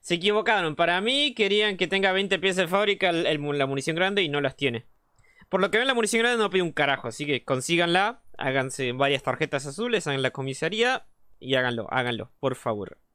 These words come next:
Pasemos al guardamanos. Los cañones los dejamos para el final.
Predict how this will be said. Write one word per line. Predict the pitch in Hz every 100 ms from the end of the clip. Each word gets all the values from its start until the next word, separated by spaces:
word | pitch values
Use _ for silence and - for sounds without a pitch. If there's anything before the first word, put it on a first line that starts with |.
| _
Pasemos | 196 180 285 294
al | 226 202
guardamanos. | 180 185 180 170 151 123
Los | 131
cañones | - 214 311
los | 320
dejamos | 202 214 214
para | 185 165
el | 156
final. | 156 143 110